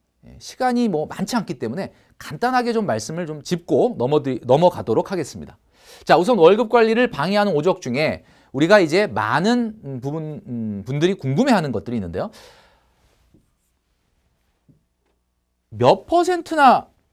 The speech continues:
저축하고 소비해야 되나? 이거 굉장히 많이 질문하십니다. 솔직히 말씀드리면 사람마다 다르죠. 그러나 분명한 것은 사회 초년생을 기준으로 했을 때는 무조건 처음에는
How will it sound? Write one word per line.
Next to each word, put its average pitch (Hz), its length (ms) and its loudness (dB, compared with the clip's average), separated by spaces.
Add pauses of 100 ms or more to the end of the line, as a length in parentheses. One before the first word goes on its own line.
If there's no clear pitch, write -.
저축하고 180 760 -2
소비해야 190 460 -2
되나? 127 200 -6
이거 254 100 -8
굉장히 330 400 0
많이 190 400 0
질문하십니다. 117 720 -8 (880)
솔직히 - 260 -10
말씀드리면 180 380 -4
사람마다 226 400 -10
다르죠. 95 440 -12 (440)
그러나 160 500 0 (240)
분명한 226 500 2
것은 185 320 -4 (380)
사회 277 480 2
초년생을 262 800 -4
기준으로 143 500 -4
했을 190 340 -6
때는 247 400 -2 (340)
무조건 269 580 2
처음에는 285 640 2